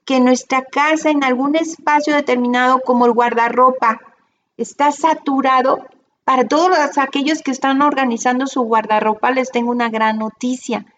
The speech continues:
Cuando tú organizas tu guardarropa, estás hablando de la abundancia y las finanzas.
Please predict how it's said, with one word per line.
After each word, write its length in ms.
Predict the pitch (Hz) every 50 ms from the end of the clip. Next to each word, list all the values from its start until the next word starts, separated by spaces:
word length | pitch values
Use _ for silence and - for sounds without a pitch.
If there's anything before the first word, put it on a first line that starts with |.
| _ _ _ _ _ _ _ _ _ _ _
Cuando 360 | - 254 277 277 262 285 285
tú 160 | 285 - 330
organizas 720 | 349 370 381 403 403 381 359 349 339 339 - 339 330 330 -
tu 100 | - 285
guardarropa, 840 | 247 233 240 240 240 226 233 233 226 226 240 240 220 233 - 247 269 381 - - _ _ _ _ _ _ _ _ _ _ _ -
estás 540 | 254 254 - - - 294 294 302 311 311 359
hablando 480 | 339 339 311 294 294 294 285 302 320
de 120 | 302 285 269
la 240 | 254 254 247 254 - - - - - _
abundancia 840 | 233 240 247 240 240 240 240 240 240 247 262 277 294 302 311 330 339
y 60 | 339
las 260 | 330 285 269 262 -
finanzas. 920 | - 240 233 240 233 240 247 254 254 254 247 - - 208 208 196 - _